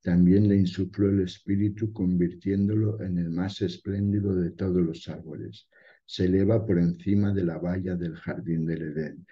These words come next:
y sus ramas se extienden por el resto de los jardines. Sus raíces se hallan en el suelo de nuestro mundo y sus frutos en el paraíso. Las ar-, las ramas de la, la, del árbol tuba,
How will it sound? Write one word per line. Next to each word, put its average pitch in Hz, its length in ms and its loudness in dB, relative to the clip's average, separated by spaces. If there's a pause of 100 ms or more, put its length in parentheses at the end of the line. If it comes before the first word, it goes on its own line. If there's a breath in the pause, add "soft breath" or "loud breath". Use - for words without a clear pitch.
(220 loud breath)
y - 100 -2
sus 90 300 -2
ramas 104 440 2
se 90 120 0
extienden 107 680 2
por 90 160 2
el 87 80 0
resto 87 420 -4
de 87 80 2
los 80 220 -8
jardines. - 720 -10 (340 loud breath)
Sus 98 300 2
raíces 101 560 2
se 92 140 0
hallan 78 440 -2
en 90 200 2
el 85 160 4
suelo 107 420 4
de 80 140 -2
nuestro 95 440 0
mundo 95 560 2
y 98 120 -2
sus - 320 -6
frutos 92 580 -2
en 107 260 2
el 92 200 0
paraíso. 85 680 -10 (600 loud breath)
Las 85 360 -2
ar-, 101 320 2
las 90 400 0
ramas 101 520 0
de 90 160 -8
la, 87 260 -2
la, 90 400 0
del 90 260 -2
árbol 95 480 0
tuba, 104 460 0